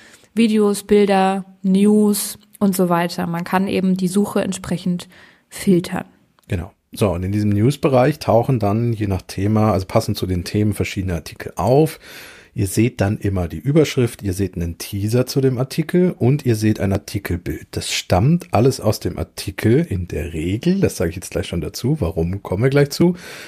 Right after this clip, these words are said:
Speaker 2: Das heißt, die Überschrift, die dort steht, die wählt das Medium aus. Also in unserem Beispiel war da jetzt ein Artikel zum Thema, äh, Deutsche Bahn von der M D, vom M D R.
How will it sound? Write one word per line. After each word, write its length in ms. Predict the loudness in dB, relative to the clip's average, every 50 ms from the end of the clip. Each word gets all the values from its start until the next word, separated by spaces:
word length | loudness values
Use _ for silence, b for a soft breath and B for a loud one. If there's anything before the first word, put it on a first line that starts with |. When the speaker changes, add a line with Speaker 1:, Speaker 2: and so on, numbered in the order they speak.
| B B B B B
Speaker 2:
Das 140 | -4 0 2
heißt, 220 | 2 2 0 -2
die 40 | -2
Überschrift, 540 | 0 2 4 4 4 4 4 0 0 0 0
die 80 | 0
dort 160 | 0 0 0 -2
steht, 320 | -4 -2 -2 -2 0 0
die 140 | -2 -2 0
wählt 160 | -2 -2 -2
das 160 | -4 -4 -4
Medium 400 | -4 -4 -2 0 0 0 0 2
aus. 320 | 2 2 2 2 2 0 -2
Also 180 | -4 -4 -4
in 80 | -4 -2
unserem 260 | -2 0 0 0 2
Beispiel 360 | 2 2 0 0 0 0 0
war 100 | 0 0
da 80 | 0 0
jetzt 180 | -2 -2 -6
ein 160 | -8 -6 -6 -6
Artikel 460 | -6 -8 -8 -8 -6 -4 -4 -4 -4
zum 200 | -4 -6 -8 -6
Thema, 520 | -4 -4 -2 0 0 0 0 0 -2 -4 -6
äh, 120 | -6 -4
Deutsche 260 | -4 -4 -4 -4 -4 -2
Bahn 340 | 0 0 0 0 0 -2
von 180 | -4 -6 -6 -6
der 120 | -4 -4
M 140 | -4 -4 -4
D, 140 | -4 -6 -6
vom 180 | -2 -2 -2 0
M 180 | 0 -2 -2 -2
D 80 | -2
R. 360 | 0 0 2 2 2 2 0